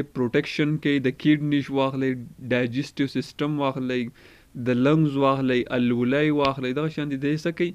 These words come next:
د دې پروټیکشن کوي. نو دې ته څه ویلی شي؟ دې ته ویلی شي epithelial tissue. The second one is connective tissue. کنیکټیو ټیشو به مونږ تاسو له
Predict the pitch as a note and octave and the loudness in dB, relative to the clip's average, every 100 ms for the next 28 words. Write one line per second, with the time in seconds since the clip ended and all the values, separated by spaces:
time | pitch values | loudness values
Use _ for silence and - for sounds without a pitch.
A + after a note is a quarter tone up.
0 | - - - - A#2+ D#3 E3+ F3+ - _ | -10 -20 -12 -6 0 4 2 0 -12 _
1 | _ - C3 B2 E3 - D3+ B2+ A#2 B2 | _ 0 0 4 2 2 0 0 0 -2
2 | A#2+ D3 E3 - F#3+ F3+ D#3+ D3 - C#3+ | -2 0 -2 2 2 2 0 -4 -2 -2
3 | D3 C#3 D#3+ - F3 A#2+ B2 A#2 C#3 D3+ | -2 -2 -6 -6 -6 -4 -4 -2 -2 0
4 | D3 D#3 F#3+ - _ - D#3 - A2+ - | -2 -4 -6 -14 _ 0 0 0 -6 -6
5 | _ - - _ - _ _ F3+ C3 G3+ | _ -20 -20 _ -20 _ _ -6 0 2
6 | G3+ G3+ F3+ F3+ F3+ E3 D#3 D3 - D3+ | 2 2 2 -2 -2 2 2 2 -6 0
7 | C#3+ F#3 F#3+ - D3 A#2+ B2+ A#2+ A#2+ - | 4 4 4 0 0 2 -4 -2 -8 -12
8 | _ _ _ _ _ - C#3 D#3 G#3+ F#3+ | _ _ _ _ _ -4 0 2 0 -2
9 | F3 G3 F#3+ E3+ E3+ F3 D#3+ D#3+ D#3+ D#3 | -2 -2 0 0 0 -2 -2 -2 -2 0
10 | D3 | 0